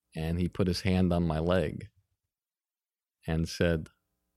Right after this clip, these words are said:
"We're going to my place," or something like that. And I remember using humor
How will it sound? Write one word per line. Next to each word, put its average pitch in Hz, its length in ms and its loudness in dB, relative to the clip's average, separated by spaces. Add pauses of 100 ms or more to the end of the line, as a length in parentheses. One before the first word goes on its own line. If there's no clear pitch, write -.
(600)
"We're 80 140 -6
going 85 320 0
to 85 100 -4
my 85 240 0
place," 82 420 -4
or 80 80 -6
something 80 380 -4
like 78 220 -6
that. 80 320 -2
And 78 360 -6
I 78 200 -4 (120)
remember 90 440 2
using 90 340 2
humor 90 560 2